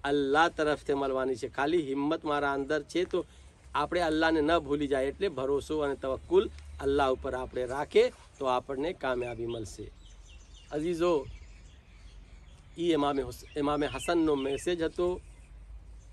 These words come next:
અને જે હું તમારી સમક્ષ બયાન કર્યો છું. આજ ઇમામે હસનની શહાદતની તારીખ છે, એટલા માટે એની હદીસ ઉપર હું ચર્ચા કર્યો.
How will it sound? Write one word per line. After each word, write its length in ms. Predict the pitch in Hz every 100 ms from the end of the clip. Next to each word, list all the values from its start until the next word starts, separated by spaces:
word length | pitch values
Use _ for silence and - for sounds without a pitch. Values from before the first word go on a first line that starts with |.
| -
અને 200 | - 147
જે 240 | 135 151 156
હું 340 | 147 156 - - - - - -
તમારી 300 | 135 135 139
સમક્ષ 360 | 127 139 143 139
બયાન 320 | 131 135 131
કર્યો 340 | - 127 151
છું. 220 | - 110 - 160
આજ 220 | 165 160 - - 143
ઇમામે 300 | 139 139 127
હસનની 500 | 127 165 147 143 123
શહાદતની 540 | 131 123 127 160 160
તારીખ 400 | 151 143 135 127
છે, 320 | - 131 120 - - - - - -
એટલા 260 | 131 165 165
માટે 360 | 160 147 156
એની 160 | 156 156
હદીસ 400 | 120 151 220 175
ઉપર 180 | 156 147
હું 80 |
ચર્ચા 360 | 139 139 113 139
કર્યો. 500 | 117 156 196 165 151